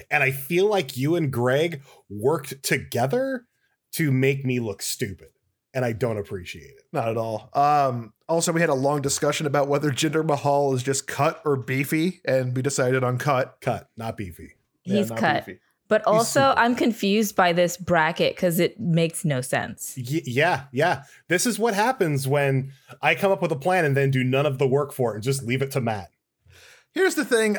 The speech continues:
Speaker 2: I had to find sixty-four beefy boys, and beefy boys, as I've said last episode, includes women as well, all
Speaker 1: That's right.
Speaker 2: genders, because, uh, beefy boys is an inclusive term for all people.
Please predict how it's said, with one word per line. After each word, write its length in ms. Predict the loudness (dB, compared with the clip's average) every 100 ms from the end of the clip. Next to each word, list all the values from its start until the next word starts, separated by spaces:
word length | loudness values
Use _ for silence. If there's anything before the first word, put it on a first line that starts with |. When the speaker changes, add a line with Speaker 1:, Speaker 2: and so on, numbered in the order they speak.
| 0
Speaker 2:
I 160 | 2
had 140 | 2 0
to 60 |
find 300 | 0 0 0
sixty-four 720 | 0 0 0 -4 0 2 2
beefy 320 | 2 -2 0 0
boys, 480 | 2 2 2 0
and 240 | -2 -2 -2
beefy 260 | -2 -2
boys, 320 | 0 2 2 0
as 180 | 0
I've 140 | 0 0
said 240 | -2 0
last 260 | -2 0 0
episode, 460 | -2 0 0 0
includes 400 | -2 -2 -2 -2
women 320 | -2 -2 0 -2
as 180 | -2
well, 220 | 0 2 2
all 280 | 2 2
Speaker 1:
That's 120 | 2 0
right. 60 |
Speaker 2:
genders, 340 | 0 0 -2 -4
because, 460 | -8 -2 -2 0
uh, 200 | -2 -4
beefy 320 | -2 -2 0 -2
boys 340 | 2 2 0
is 120 | -4
an 60 | -6
inclusive 500 | -4 -2 -2 -2 -2
term 280 | 0 0 0
for 160 | -2
all 160 | 0 0
people. 480 | -2 -2 -2 -4